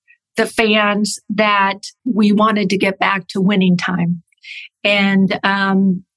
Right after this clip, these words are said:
you know, I think that LeBron held on to his free agency and wanted to have the opportunity to go where he wanted to go. And everything matched up well.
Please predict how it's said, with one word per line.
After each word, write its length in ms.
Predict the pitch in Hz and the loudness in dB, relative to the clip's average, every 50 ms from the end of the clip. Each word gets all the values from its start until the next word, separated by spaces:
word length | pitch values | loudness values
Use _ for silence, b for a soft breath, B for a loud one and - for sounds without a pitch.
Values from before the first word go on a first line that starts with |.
| _ - - | _ -6 -2
you 120 | 196 202 | 0 0
know, 300 | 196 190 190 190 185 180 180 | 2 2 2 2 0 0 0
I 100 | 220 202 | -2 -2
think 320 | 202 - 214 208 208 208 208 208 - | -2 -2 -2 -2 -2 -4 -6 -4 -2
that 340 | 214 202 196 190 190 185 - - - | 0 0 2 0 -2 -4 -6 -4 -4
LeBron 800 | - 208 220 190 - 196 196 190 190 196 202 202 208 214 220 - _ B B B B 214 - - | -2 0 0 0 0 0 0 2 2 0 0 0 0 -2 -2 -4 _ B B B B -12 -10 -8
held 360 | - - - 220 208 196 185 | -6 -4 -2 0 0 0 0
on 220 | 202 196 202 214 202 | 0 0 0 -2 -2
to 140 | - 208 196 | -2 0 0
his 200 | 202 196 190 - | 0 -2 -2 -4
free 280 | - 202 202 202 185 | -4 -2 0 2 2
agency 720 | 190 190 185 196 202 202 190 - 214 214 226 233 262 262 - _ B B B B B B _ - | 2 2 0 0 -2 -2 -2 -2 -2 0 0 0 -2 -4 -8 _ B B B B B B _ -4
and 460 | - 196 190 190 190 202 202 190 185 | -2 -2 0 0 0 2 2 2 2
wanted 480 | 170 180 202 196 190 196 202 196 180 - - | 2 2 2 2 2 2 0 0 -2 -4 -4
to 340 | - 202 202 202 196 196 196 | -6 -4 -2 0 0 2 2
have 560 | 190 185 - - 202 202 196 202 202 190 175 | 2 2 2 0 0 0 0 0 -2 -2 -2
the 160 | 226 208 196 | 0 0 0
opportunity 760 | 190 190 190 190 185 - 220 214 190 202 208 180 202 214 190 | 0 -2 -4 -6 -6 -2 -2 0 0 2 2 2 0 0 0
to 80 | - | 0
go 220 | - 180 208 190 190 | 0 0 0 0 2
where 180 | 196 190 185 | 0 0 -2
he 240 | - - - 214 208 | -2 -2 -2 0 0
wanted 340 | 196 196 196 196 190 202 185 | 2 2 2 2 2 0 0
to 60 | 185 190 | -2 -2
go. 520 | 190 - 185 185 185 196 214 240 247 - B B B B B B B B - - | -2 0 0 0 0 0 0 -2 -4 -8 B B B B B B B B -4 -2
And 600 | 196 196 196 190 190 196 196 196 190 190 - - - _ _ _ _ _ _ _ | 0 2 2 2 2 2 2 2 0 0 -4 -8 -16 _ _ _ _ _ _ _
everything 880 | - - - 240 214 214 208 - - 202 196 196 196 196 196 196 - - - - | -4 -4 -2 0 0 -2 -2 -2 -4 -2 0 0 2 2 0 0 -2 -6 -6 -2
matched 600 | - 208 196 190 196 196 196 196 196 - - - | -2 0 2 2 2 2 0 -2 -4 -6 -4 -4
up 160 | 196 208 - - - _ _ - | -4 -4 -4 -6 -12 _ _ -8
well. 560 | - 254 196 190 185 180 180 196 226 254 247 | -4 0 0 2 2 2 2 2 0 -2 -4